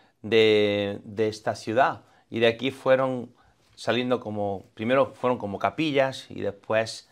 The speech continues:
iglesias. Y ha sido muy importante en esta ciudad, que ha sido una ciudad de inmigrantes. Como había aquí un río y, y mucha industria, pues venían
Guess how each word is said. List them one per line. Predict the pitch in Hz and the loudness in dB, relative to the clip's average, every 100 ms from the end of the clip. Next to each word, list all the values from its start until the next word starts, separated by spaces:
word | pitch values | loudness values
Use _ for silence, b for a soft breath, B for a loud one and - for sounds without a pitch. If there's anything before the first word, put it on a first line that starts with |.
| _ | _
iglesias. | 110 110 139 - 113 107 - - - b b b b b b b - | -6 4 4 4 -6 -6 -10 -20 -20 b b b b b b b -6
Y | 120 120 117 117 113 110 107 101 101 _ _ _ - | 0 2 2 2 2 2 0 -2 -4 _ _ _ -8
ha | 113 | -8
sido | - 117 | -4 -2
muy | 117 | -2
importante | 120 117 104 127 135 120 113 104 b b b | -2 -4 -2 2 2 2 -4 -4 b b b
en | 107 | 0
esta | 123 - 120 | 0 2 -2
ciudad, | - 117 120 113 | 2 4 4 2
que | |
ha | 110 | -6
sido | - | -6
una | 117 110 | -4 -4
ciudad | - 113 117 | 0 0 2
de | |
inmigrantes. | 117 110 107 135 139 92 98 - - _ _ | 0 -4 2 4 4 -2 -10 -10 -18 _ _
Como | - 98 | -8 -4
había | 110 120 | 2 2
aquí | 120 | 2
un | 120 120 | -6 -6
río | 123 147 131 131 - b b b - | -2 0 0 0 -6 b b b -10
y, | 104 110 107 104 101 95 92 - | -6 -2 -2 -2 -2 -6 -8 -12
y | 98 | -8
mucha | 113 117 113 | -6 -4 -2
industria, | 120 139 147 - 123 120 | 0 -2 -4 -2 -2 -2
pues | 104 104 - | -2 -4 -2
venían | 104 110 110 101 | -6 -4 -6 -6